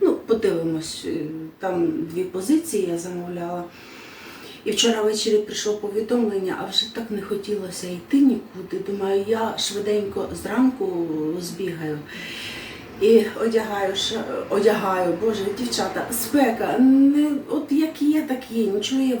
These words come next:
вирізати не буду, не хочу, щоб воно так було, як є, так є, всі ми оговорюємося нормально.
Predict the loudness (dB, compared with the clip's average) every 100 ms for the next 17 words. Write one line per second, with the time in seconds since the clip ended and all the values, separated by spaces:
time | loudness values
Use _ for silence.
0 | 2 2 2 0 0 2 4 4 2 2
1 | 2 2 2 -2 -2 -6 -8 -4 0 0
2 | 0 -4 -2 0 4 4 4 2 0 -2
3 | -6 -4 -4 -2 6 6 6 0 -4 -2
4 | 0 2 0 -2 -6 -8 -6 -4 -2 -2
5 | -2 -6